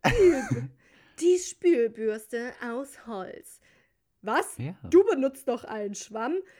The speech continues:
Speaker 1: Nimm doch einfach
Speaker 2: Nein.
Speaker 1: mal eine Sp-, irgendwie geht es filmisch besser. Stellt euch vor, wie ich jetzt, wie mir jetzt der Schwamm, äh, mit einem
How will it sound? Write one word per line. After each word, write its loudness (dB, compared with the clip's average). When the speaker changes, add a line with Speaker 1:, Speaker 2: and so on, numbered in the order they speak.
Speaker 1:
Nimm 0
doch -4
einfach -4
Speaker 2:
Nein. -8
Speaker 1:
mal -6
eine -4
Sp-, -20
irgendwie -6
geht -8
es -12
filmisch -6
besser. -10
Stellt -6
euch -6
vor, -6
wie -10
ich -14
jetzt, -8
wie -12
mir -2
jetzt -2
der -8
Schwamm, -10
äh, -4
mit -8
einem -6